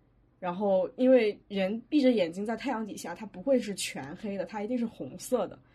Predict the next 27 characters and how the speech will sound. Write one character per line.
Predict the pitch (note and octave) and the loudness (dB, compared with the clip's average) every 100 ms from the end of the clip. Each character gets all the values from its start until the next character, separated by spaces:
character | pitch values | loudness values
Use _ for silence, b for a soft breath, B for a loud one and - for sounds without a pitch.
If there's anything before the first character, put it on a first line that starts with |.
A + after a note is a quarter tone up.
| b | b
就 | - | -2
眼 | G3 F3 - | 0 0 -4
皮 | - F3 | -10 -4
的 | |
那 | G3+ B3 | 0 2
个 | |
颜 | G3 D#3 C3+ | 0 -2 -6
色 | - F#3+ F3 | -6 -4 -4
透 | - A#3+ | -2 -2
露 | A#3 G#3+ | 0 -4
出 | - A3+ | -4 -2
来 | F3+ | 0
的 | F3+ | 0
一 | G3+ | -4
些 | G3 G#3 | -4 -4
光 | G#3 A#3 B3 | -2 -2 0
影 | A3 D#3 | -2 -4
变 | G#3+ F3+ | -2 -2
化， | G3 F#3 | -4 -4
像 | G3+ | -6
树 | - C#4 A3+ | -4 -2 -2
影 | D#3 | -2
的 | |
一 | E3+ | -8
些 | F#3+ | -6
变 | F#3 G#3 F3 | -4 -4 -6
化。 | F3+ | -8